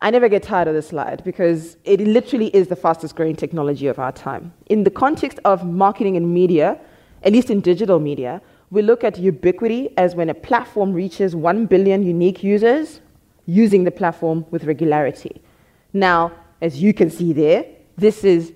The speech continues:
the, the radio on the far end. Took us, what, seventy-two years to become ubiquitous? Sixty-seven years for the T V. The mobile smartphone took just under five years. This is why when you see the Ubers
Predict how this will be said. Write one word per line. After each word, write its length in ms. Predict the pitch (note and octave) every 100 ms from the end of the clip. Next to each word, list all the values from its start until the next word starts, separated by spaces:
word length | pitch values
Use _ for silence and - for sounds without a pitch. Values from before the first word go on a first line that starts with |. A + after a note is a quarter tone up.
| F3
the, 180 | F#3+
the 240 | F3 E3 F#3+
radio 400 | F#3+ G#3+ F#3+ F3+
on 120 | E3+
the 60 | E3+
far 340 | - F#3+ F3+
end. 380 | E3+ G3 D4 - _ _ _ _ _ _ _ -
Took 200 | B3+ A3
us, 180 | F3+ -
what, 240 | E3+ -
seventy-two 500 | - F#3 F#3 G3 -
years 160 | F#3 F3
to 100 | E3+
become 420 | E3+ - F3 F3
ubiquitous? 540 | F3 F3 G3+ C4 D4 - _ _ _ _
Sixty-seven 580 | - A#3 G#3+ G#3+ F#3 F3+
years 180 | F3+
for 60 | F3
the 80 | D#3+
T 240 | - F#3
V. 360 | D#3 F3+ F4+ - _ _ _ _ _ - - _ _ _ -
The 100 | F#3+
mobile 420 | F#3+ G#3+ A3+ F#3+
smartphone 640 | G#3 G#3+ F#3+ - F3 E3
took 240 | E3 F3 -
just 160 | F3 -
under 200 | F3+ D#3
five 320 | D3+ C#3+ D3+
years. 420 | C#3 - - - _ _ _ _ _ _ -
This 120 | F#3+
is 120 | A#3+
why 140 | G#3 G#3
when 140 | G3+
you 80 | F#3+
see 160 | G#3+
the 140 | F3+ F3+
Ubers 840 | C#4 C4+ A#3+ A#3 A3+ A3+ A3 A3